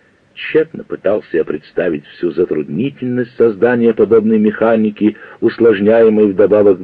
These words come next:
длиною пути. Князь вычитал нечто подобное Фет де Версаль и настоял на своём, тем более что сия поэтическая мысль принадлежала ему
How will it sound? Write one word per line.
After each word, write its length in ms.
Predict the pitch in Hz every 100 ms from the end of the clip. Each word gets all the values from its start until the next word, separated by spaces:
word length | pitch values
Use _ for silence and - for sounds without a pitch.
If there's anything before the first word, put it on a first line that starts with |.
| 80
длиною 640 | 90 98 90 95 101 95
пути. 520 | - 85 - 85 87 - _ _ _ _ _ _ -
Князь 460 | - 156 220 196 -
вычитал 580 | 139 208 208 - 185 175
нечто 480 | 170 180 - 160
подобное 920 | 165 147 117 160 156 147 147 147 147 - -
Фет 240 | - 151 123
де 120 | 143
Версаль 680 | 143 160 - - - 123 58 - - -
и 160 | - 107
настоял 420 | 107 110 123 127
на 140 | 120 117
своём, 680 | - 92 110 82 67 64 -
тем 160 | - 71
более 240 | 73 71
что 320 | 71 - 69 69
сия 400 | - 80 71 71
поэтическая 800 | 67 67 - 71 - - 67 64
мысль 460 | 67 123 - 143 - _
принадлежала 680 | - 226 190 165 165 160 180
ему 480 | 131 139 127 123